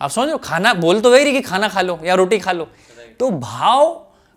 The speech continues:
Speaker 1: कहाँ बोला गया, किस परिवेश में बोला गया, मजबूरी में बोला गया, खुशी से बोला गया, वो शब्द, उससे बहुत फर्क पड़ता है।
Speaker 2: राइट। ये बात सही बोले भाई आपने ना,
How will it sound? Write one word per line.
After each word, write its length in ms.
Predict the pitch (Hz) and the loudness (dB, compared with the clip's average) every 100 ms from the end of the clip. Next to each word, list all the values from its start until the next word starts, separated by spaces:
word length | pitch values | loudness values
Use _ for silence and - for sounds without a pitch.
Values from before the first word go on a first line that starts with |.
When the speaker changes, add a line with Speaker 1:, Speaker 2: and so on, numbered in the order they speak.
| - | -10
Speaker 1:
कहाँ 280 | 160 196 214 | -2 0 2
बोला 280 | 156 190 226 | 4 6 6
गया, 260 | 220 240 | 4 0
किस 300 | 247 - 247 | -2 -4 -8
परिवेश 480 | - 151 156 226 226 | -4 -2 4 2 2
में 100 | 247 | 0
बोला 180 | 226 226 | 2 2
गया, 180 | 220 208 | 0 -2
मजबूरी 400 | 147 160 202 226 | -4 -2 -2 0
में 120 | 226 | 0
बोला 220 | 214 214 | 0 0
गया, 140 | 214 214 | -2 -4
खुशी 300 | 160 180 196 | -4 -4 -2
से 100 | 202 | -2
बोला 240 | 190 190 | 0 -2
गया, 120 | 190 | -2
वो 80 | 196 | -6
शब्द, 320 | - 196 185 175 | -4 -4 -4 -10
उससे 220 | 180 220 | -4 -4
बहुत 180 | 147 - | -4 -10
फर्क 240 | 120 110 | -18 -20
पड़ता 220 | 120 - - | -20 -20 -20
है। 80 | - | -20
Speaker 2:
राइट। 400 | 131 123 117 113 _ _ _ _ _ _ 180 | -16 -14 -16 -20 _ _ _ _ _ _ -4
ये 60 | |
बात 220 | 196 226 - | -4 -4 -6
सही 160 | 208 | -4
बोले 140 | 202 165 | -2 -2
भाई 120 | 147 | -2
आपने 240 | 135 143 | -4 -6
ना, 340 | 151 190 - | -8 -8 -10